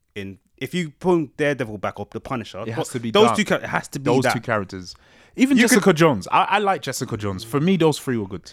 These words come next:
Speaker 1: That was an investigative movie, man. It was just
Speaker 2: That
Speaker 1: no
Speaker 2: first
Speaker 1: answer.
Speaker 2: season was sick, bruv. Come on.
Speaker 1: Oh, it's too, ah, David Te-, is David Tennant.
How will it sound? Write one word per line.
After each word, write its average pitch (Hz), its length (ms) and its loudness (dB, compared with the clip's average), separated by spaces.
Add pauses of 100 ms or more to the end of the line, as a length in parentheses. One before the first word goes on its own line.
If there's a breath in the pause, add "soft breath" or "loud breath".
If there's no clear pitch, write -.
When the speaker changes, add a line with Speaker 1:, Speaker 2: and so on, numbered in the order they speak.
(120)
Speaker 1:
That 127 60 -4
was 120 100 -6
an 98 60 -8
investigative 90 440 -14
movie, 85 220 -16
man. 85 140 -16
It 90 40 -16
was 98 80 -18
just - 280 -20
Speaker 2:
That 143 80 2
Speaker 1:
no 98 140 -4
Speaker 2:
first 98 60 2 (160)
Speaker 1:
answer. - 40 0
Speaker 2:
season 107 260 0
was 92 100 -4
sick, - 320 -6
bruv. 85 220 -12 (120)
Come 95 200 -10
on. 82 200 -10
Speaker 1:
Oh, 110 40 -20
it's - 200 -20
too, - 200 -20 (1160)
ah, 113 340 -6 (120)
David 131 260 -6
Te-, - 140 -16
is 127 100 -12
David 151 260 -4
Tennant. 139 260 -6